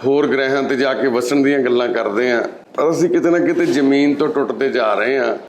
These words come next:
ਜਿੱਥੇ ਸਾਨੂੰ ਸਾਡੇ ਆਪਣੇ ਬਜ਼ੁਰਗਾਂ ਤੋਂ ਜਾਂ ਸਾਡੇ ਆਪਣੇ ਬਜ਼ੁਰਗਾਂ ਨੂੰ ਸਾਡੇ ਤੋਂ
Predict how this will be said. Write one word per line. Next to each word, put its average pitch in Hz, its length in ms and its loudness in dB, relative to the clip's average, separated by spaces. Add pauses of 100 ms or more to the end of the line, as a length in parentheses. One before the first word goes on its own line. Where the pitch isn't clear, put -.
ਜਿੱਥੇ 127 240 -2
ਸਾਨੂੰ 160 760 2
ਸਾਡੇ 139 280 -2
ਆਪਣੇ 143 360 0
ਬਜ਼ੁਰਗਾਂ 131 540 0
ਤੋਂ 123 380 0 (280)
ਜਾਂ 143 160 0
ਸਾਡੇ 135 320 -2
ਆਪਣੇ 139 320 0
ਬਜ਼ੁਰਗਾਂ 117 480 2
ਨੂੰ 131 180 2
ਸਾਡੇ 117 360 -2
ਤੋਂ 120 360 0